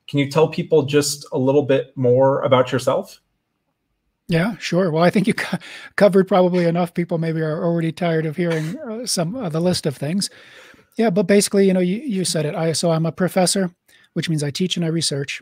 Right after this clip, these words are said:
Speaker 1: Mm-hmm.
Speaker 2: and I coach, and I have a podcast, and I'm a runner myself, and I, I now run ultra marathons. Maybe things, um, to add, the people that I teach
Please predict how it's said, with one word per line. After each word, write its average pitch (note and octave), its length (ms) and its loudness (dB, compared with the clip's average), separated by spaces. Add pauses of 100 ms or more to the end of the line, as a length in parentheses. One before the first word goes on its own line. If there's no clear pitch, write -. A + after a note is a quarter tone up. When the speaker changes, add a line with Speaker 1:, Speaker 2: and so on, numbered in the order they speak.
Speaker 1:
Mm-hmm. B2 140 -4 (360)
Speaker 2:
and D3 500 0 (180)
I D3 640 -4
coach, - 520 -4 (260)
and D3+ 500 -2
I D#3 100 -4
have C#3 220 -4
a C3 40 -8
podcast, E3+ 640 -8 (540)
and D3+ 160 -2
I'm D3 80 -2
a C#3+ 80 -2
runner D3+ 240 -2
myself, D3 520 -6
and D3 120 -8
I, D3 240 -8
I C#3+ 80 -8
now C#3+ 200 -6
run C#3+ 200 -6
ultra C#3+ 240 -8
marathons. D3 580 -4
Maybe D3 260 -4
things, D3+ 480 -4 (480)
um, D3+ 380 -4 (100)
to G#3 120 -6
add, D#3 260 0
the D3 80 -4
people F3+ 240 -4
that D#3+ 120 -4
I D3 100 -2
teach G3+ 500 -6